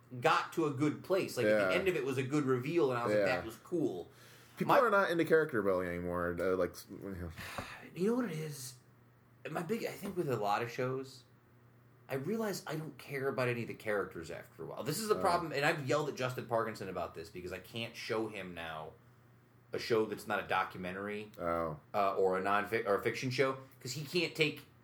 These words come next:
Speaker 1: fictional concerns
Speaker 2: Oh.
Speaker 1: seri-, do you know what I'm saying? He's
Speaker 2: Yeah,
Speaker 1: like,
Speaker 2: yeah.
Speaker 1: well, it's like Westworld. It's like,
Speaker 2: Yeah.
Speaker 1: it's like, "Oh, the robot is fighting for, uh, autonomy," and it's
Speaker 2: Yeah.
Speaker 1: like, "Well, do I care about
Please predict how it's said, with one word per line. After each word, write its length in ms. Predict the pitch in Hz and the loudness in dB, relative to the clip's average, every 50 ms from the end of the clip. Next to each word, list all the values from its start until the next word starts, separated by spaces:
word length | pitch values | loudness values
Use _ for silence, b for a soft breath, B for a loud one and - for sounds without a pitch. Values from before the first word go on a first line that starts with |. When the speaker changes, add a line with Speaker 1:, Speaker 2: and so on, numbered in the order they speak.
| - - | -20 -16
Speaker 1:
fictional 640 | - - 165 165 156 - - 151 147 135 127 120 117 - - | -6 0 0 0 2 2 2 2 4 4 4 4 2 -2 -2
concerns 880 | - 139 127 127 - 139 127 123 120 117 110 113 107 101 - - - - - - | -2 0 0 2 2 2 4 4 4 2 2 -2 -4 -4 -6 -12 -16 -12 -2 2
Speaker 2:
Oh. 400 | 95 104 110 110 110 110 107 - - | 6 8 8 10 10 10 10 10 8
Speaker 1:
seri-, 260 | 202 214 208 196 190 | 8 8 8 6 8
do 40 | 175 | 8
you 60 | 233 | 8
know 60 | 247 | 8
what 60 | 240 214 | 8 8
I'm 40 | - | 4
saying? 200 | 220 220 220 214 | 4 4 4 6
He's 100 | 208 165 | 8 8
Speaker 2:
Yeah, 60 | 139 | 10
Speaker 1:
like, 100 | 139 131 | 10 10
Speaker 2:
yeah. 160 | 123 120 113 | 8 6 6
Speaker 1:
well, 100 | 107 - - B B B B | 4 2 0 B B B B
it's 160 | 202 196 214 | 4 6 6
like 120 | 220 185 175 | 2 4 4
Westworld. 500 | 202 190 - - 156 135 120 104 104 113 | 2 0 0 2 4 4 4 4 2 -2
It's 140 | - - | -2 2
like, 100 | 139 123 | 6 6
Speaker 2:
Yeah. 200 | 123 117 101 90 85 - b b b b b b b b | 8 6 6 4 -2 -8 b b b b b b b b
Speaker 1:
it's 120 | - - | -2 0
like, 140 | 247 - - | 0 2 4
"Oh, 360 | - 202 202 196 190 185 180 | 4 4 6 6 6 4 4
the 80 | 180 180 | 4 4
robot 440 | 202 208 196 180 180 175 170 156 147 - | 6 6 6 4 4 4 4 4 2 -2
is 280 | - 151 160 156 135 123 127 - | -4 -4 -4 -4 -4 -6 -8 -12
fighting 420 | - - - 196 185 185 180 180 170 | -10 -2 2 2 2 4 2 0 -2
for, 520 | 127 - 175 170 165 156 151 143 127 - - - - - - - | 0 0 0 2 2 2 0 0 -2 -4 -14 -20 -20 -14 -4 0
uh, 340 | 139 139 139 139 131 127 - - - - - - | 2 4 4 4 4 2 0 -4 -12 -8 2 2
autonomy," 520 | 147 151 147 165 190 190 196 185 165 151 | 2 2 4 2 4 4 4 4 2 0
and 80 | 143 139 | 0 4
it's 80 | 131 120 | 6 8
Speaker 2:
Yeah. 160 | 123 120 110 | 8 8 8
Speaker 1:
like, 100 | 101 - | 4 2
"Well, 220 | 156 165 160 151 - - 120 | 0 0 0 0 -2 -4 -4
do 160 | 127 135 147 | -2 2 4
I 100 | 147 151 | 4 2
care 600 | 147 147 - - 147 143 156 170 180 185 185 180 - | 2 -2 -6 -2 -2 0 0 0 0 0 -2 -2 -2
about 420 | 127 123 135 135 135 131 - - | 0 2 2 2 2 0 -4 -10